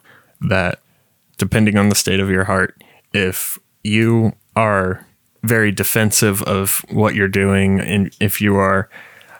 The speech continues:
um, hating those who are calling you to repentance, then you really gotta evaluate your heart and what, what you value. Because if you're valuing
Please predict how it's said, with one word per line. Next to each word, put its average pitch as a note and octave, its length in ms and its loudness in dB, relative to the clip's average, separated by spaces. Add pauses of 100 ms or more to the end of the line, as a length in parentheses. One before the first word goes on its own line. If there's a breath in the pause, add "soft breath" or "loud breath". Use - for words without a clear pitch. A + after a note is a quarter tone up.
um, - 520 -4 (400)
hating A2 480 0
those G2+ 320 2
who - 100 0
are F#2+ 120 0
calling G2 340 0
you F#2+ 100 4
to - 160 -2
repentance, G2+ 800 0 (440 loud breath)
then G2 120 2
you F#2+ 140 0
really G2 400 2
gotta G2 400 0
evaluate G2 640 -2 (260)
your G2+ 220 2
heart F#2+ 360 -2 (400 soft breath)
and F#2+ 640 -2 (440)
what, G#2+ 480 0
what G#2 240 0
you G2+ 180 -2
value. G2 640 -2
Because F#2+ 580 -2 (160)
if - 380 -2 (140)
you're G#2+ 220 0
valuing G2+ 800 0